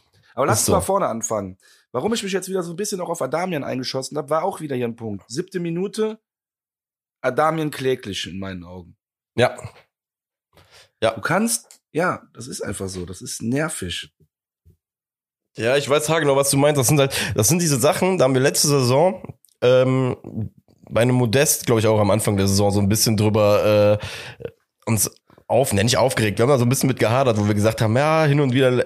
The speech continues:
Speaker 2: auch wenn er ein Tor macht, aber er lässt ja immer so ein, zwei Dinger noch liegen. Da siehst du einfach mal, Alter, was das für ein Luxus war letztes Jahr. Weißt du, jetzt mittlerweile sind wir da und muss halt ganz klipp und klar sagen, da erwarte ich in der siebten Minute,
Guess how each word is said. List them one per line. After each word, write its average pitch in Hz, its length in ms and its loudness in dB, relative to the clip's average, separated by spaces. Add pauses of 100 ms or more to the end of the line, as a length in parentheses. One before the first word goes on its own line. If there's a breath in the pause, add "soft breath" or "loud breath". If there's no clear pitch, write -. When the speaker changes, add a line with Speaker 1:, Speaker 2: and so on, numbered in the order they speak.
(100)
Speaker 2:
auch 131 200 2
wenn 143 80 2
er 127 80 6
ein 120 80 2
Tor 123 180 2
macht, 147 240 2
aber 120 140 4
er 113 80 6
lässt 131 200 2
ja 131 60 4
immer 117 140 2
so 113 100 4
ein, 127 180 2
zwei 120 200 2
Dinger 120 220 2
noch 104 160 2
liegen. 147 400 2 (500 loud breath)
Da 104 100 0
siehst 107 240 0
du 104 80 2
einfach 101 260 2
mal, 107 300 2
Alter, 113 300 2
was 110 120 0
das 107 120 -2
für - 100 -2
ein 107 40 2
Luxus 110 380 0
war 82 100 2
letztes 87 340 0
Jahr. 87 160 2
Weißt 90 180 2
du, 123 40 2
jetzt 120 180 -2
mittlerweile 117 500 2
sind 120 340 0
wir 131 80 2
da 120 220 4
und 120 200 0
muss 135 180 2
halt 117 160 2
ganz 131 200 0
klipp 135 160 -2
und 120 80 -2
klar 135 180 2
sagen, 151 520 2
da 107 140 2
erwarte 120 300 2
ich - 60 0
in 127 60 2
der 117 80 2
siebten 127 280 0
Minute, 123 420 2